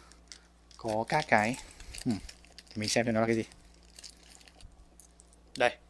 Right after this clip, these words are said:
đây là những cái ở trong túi ni lông đấy. Nó trông như những cái khuy ấy,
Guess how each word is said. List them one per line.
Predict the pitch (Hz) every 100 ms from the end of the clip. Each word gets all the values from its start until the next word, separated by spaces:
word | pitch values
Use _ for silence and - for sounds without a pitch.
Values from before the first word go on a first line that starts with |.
| -
đây | 117
là | 113
những | 107 107
cái | 110 107 107 131 180 - - - - - -
ở | 147
trong | - 117 123
túi | 117 107 123 170 -
ni | 131
lông | 127
đấy. | 113 120 139 - - -
Nó |
trông | 120 135
như | 127
những | 123
cái | 117
khuy | - 165 143
ấy, | 135